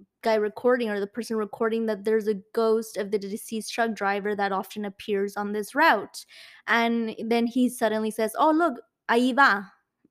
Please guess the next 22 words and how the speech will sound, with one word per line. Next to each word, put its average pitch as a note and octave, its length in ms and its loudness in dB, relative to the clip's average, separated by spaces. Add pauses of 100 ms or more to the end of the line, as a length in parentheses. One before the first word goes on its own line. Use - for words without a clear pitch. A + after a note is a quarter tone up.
Mira, A#3 400 0
¿lo A3 160 -2
ves? C4+ 240 0 (100)
Like, G3 240 -2 (340)
there B3 360 4
he B3+ 160 2
goes. G#3+ 320 2
Do A#3+ 100 -2
you A3 140 0
see B3+ 240 -2
him? F#3+ 360 -4
And A3+ 220 -2
do A#3 60 -2
you," A#3 280 -2
and A#3 140 0
it's A#3+ 160 2
very C#4 240 4
quick C#4 320 0
'cause G#3+ 160 -4
they're C#4 160 0
going, F4 400 2
like, G#3 320 -2